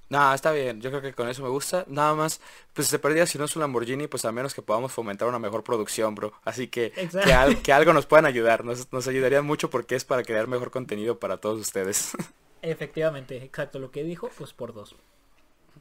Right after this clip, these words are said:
Speaker 1: Pero bueno, yo ya me retiro, fue un gusto. Carlos, Inés, los estamos viendo después. Bye.
Speaker 2: Yo también, ahí nos vemos y se la lavan con jabón y lija. Ahí nos vemos. Adiós.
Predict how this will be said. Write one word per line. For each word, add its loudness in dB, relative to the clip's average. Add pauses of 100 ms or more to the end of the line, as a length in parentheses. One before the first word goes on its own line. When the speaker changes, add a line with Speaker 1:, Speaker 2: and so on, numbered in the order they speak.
(500)
Speaker 1:
Pero -6
bueno, -2
yo -2
ya 4
me 4
retiro, 2
fue -2
un -2
gusto. -2 (100)
Carlos, -2
Inés, -6 (240)
los -8
estamos -4
viendo -4
después. -10 (280)
Bye. 0 (100)
Speaker 2:
Yo -12
también, -10 (160)
ahí -12
nos -12
vemos -10
y -10
se -8
la -6
lavan -10
con -14
jabón -8
y -12
lija. -14
Ahí -10
nos -6
vemos. -10 (180)
Adiós. 12